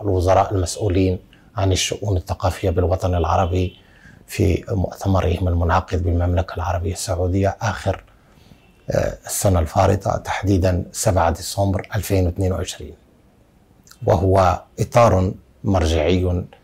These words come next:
تشريعي استرشادي يتيح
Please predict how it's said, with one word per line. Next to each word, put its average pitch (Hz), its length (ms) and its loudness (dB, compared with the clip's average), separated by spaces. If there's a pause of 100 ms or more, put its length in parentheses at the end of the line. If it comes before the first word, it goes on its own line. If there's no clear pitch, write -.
(180)
تشريعي 90 800 0 (180)
استرشادي 98 840 2 (840)
يتيح 110 580 4